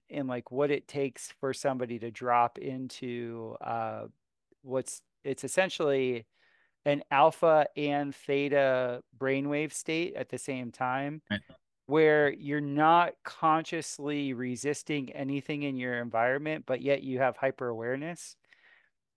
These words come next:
Speaker 1: And it usually, you have to have an element of danger in it.
Speaker 2: Interesting.
Speaker 1: And so what occurs is when you're in a headstand for a, a long given period of time, exhaustion starts to s-, come in, right?
Speaker 2: Yeah.
Speaker 1: And in that exhaustion,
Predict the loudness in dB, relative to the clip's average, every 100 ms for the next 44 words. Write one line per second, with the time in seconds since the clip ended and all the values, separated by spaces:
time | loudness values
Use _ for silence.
0 | _ 0 2 2 2 0 0 2 2 2
1 | 4 2 2 0 0 -4 -2 -2 -4 -8
2 | -10 -14 -6 -4 -2 -6 -12 -20 _ _
3 | _ -8 -8 -12 _ _ _ _ _ _
4 | _ _ _ -12 -10 -8 -6 -6 -4 -2
5 | 0 4 4 4 4 0 0 2 2 2
6 | -4 -4 -4 0 0 0 0 0 -2 -2
7 | -6 -4 -6 -4 0 0 2 2 0 0
8 | 4 4 4 -4 -8 -6 -6 -4 0 2
9 | 2 0 -6 0 2 0 -4 -10 -10 -8
10 | -8 -10 -14 -16 -18 _ -8 -6 -8 -14
11 | -20 _ -10 -4 -4 -4 -10 _ _ -2
12 | -2 -2 _ _ _ _ -4 -2 2 4
13 | 4 2 0 2 4 4 0 -4 -4 -6
14 | -12